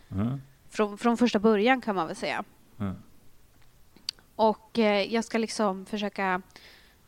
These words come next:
Speaker 2: förklara hur Sverige såg ut. För det här är ju alltså efter andra världskriget. Det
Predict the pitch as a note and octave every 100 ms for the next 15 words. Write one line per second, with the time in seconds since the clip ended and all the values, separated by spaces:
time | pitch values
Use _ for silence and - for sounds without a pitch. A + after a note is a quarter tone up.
0 | _ - A3 A#3+ A3 G3+ F#3 F#3+ G#3+ G3+
1 | F#3 - - A3+ A3+ A3+ A#3+ A3+ C#4 A3+
2 | B3 - A#3 A3+ A#3+ A3+ A#3 G3+ G3 -
3 | - A3 F#3+ - G#3+ A3+ G#3+ G#3 G3 -
4 | - F#3+ F#3+ C4 D4 - G3+